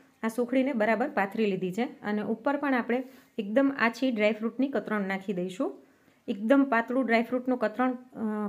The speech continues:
કરવા માટેનું, અ, જે ઓનલાઈન, અ, ડ્રાયફ્રૂટ કટર આવે છે, તેનો રિવ્યૂ મેં હમણાં જ વીડિયોમાં મૂક્યો હતો.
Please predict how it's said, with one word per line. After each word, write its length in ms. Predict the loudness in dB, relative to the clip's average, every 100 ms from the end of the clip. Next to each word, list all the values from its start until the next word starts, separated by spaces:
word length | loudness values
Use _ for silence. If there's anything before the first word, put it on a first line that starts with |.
| -2
કરવા 220 | 2 4
માટેનું, 540 | 2 2 2 2 0 -8 -20 _ _
અ, 220 | -4 -2
જે 320 | 2 2 2 -4 -16 _
ઓનલાઈન, 460 | -2 2 4 4 2
અ, 300 | -4 -14 -8 -6 -4 -4 -4 -6
ડ્રાયફ્રૂટ 440 | 0 0 2 -2 0
કટર 320 | 0 2 4
આવે 240 | 4 2
છે, 200 | 0 -2 -2 -12 -20 -20 -20 _ 0
તેનો 280 | 2 4
રિવ્યૂ 280 | 4 4 4
મેં 320 | 4 2 -2 -8 -2
હમણાં 340 | 4 6 4
જ 60 | 4
વીડિયોમાં 400 | 2 4 4 2
મૂક્યો 280 | 2 0
હતો. 320 | 0 -2 -4